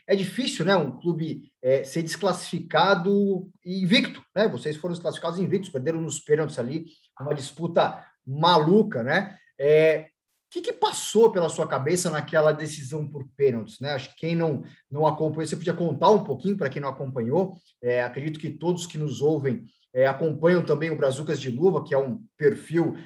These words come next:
que mostra toda a trajetória dos goleiros da Série A, Série D, é, essa valorização que a gente coloca pra todos os goleiros. E aí você teve momentos importantes que você esteve presente, depois vem um balde de água fria, tem que estar presente de novo. O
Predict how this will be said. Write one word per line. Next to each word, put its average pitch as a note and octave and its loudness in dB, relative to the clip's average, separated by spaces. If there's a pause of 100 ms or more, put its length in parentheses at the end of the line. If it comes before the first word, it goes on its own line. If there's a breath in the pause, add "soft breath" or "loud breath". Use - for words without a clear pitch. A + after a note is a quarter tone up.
(140 loud breath)
que D#3+ -8
mostra C#3 4
toda F3 -2
a A3+ 0
trajetória D3 -2
dos C3+ -4
goleiros C3 -4
da A#2 -6
Série B2+ -2
A, D3 -2
Série C3 -2
D, D3 -8 (300 soft breath)
é, A#2 -2
essa A#2+ -4
valorização D3+ -2
que E3 -6
a B2 -4
gente B2+ -10
coloca B2+ -4
pra A#2+ -6
todos B2+ -8
os A#2+ -12
goleiros. B2 -6 (540 soft breath)
E D#3 2
aí F3+ 8
você G#3 6
teve A3 0
momentos G#3+ 6
importantes G#3 2
que - -10
você A3 4
esteve A3+ 2
presente, G#3 6
depois A3+ 6 (340)
vem F3 4
um F#3+ 4
balde F3 6
de F3+ 4
água D#3 4
fria, F3+ -2
tem F3+ -2
que F3 -8
estar F3+ 0
presente E3+ 0
de D#3 -2
novo. F3+ 2
O E3+ -10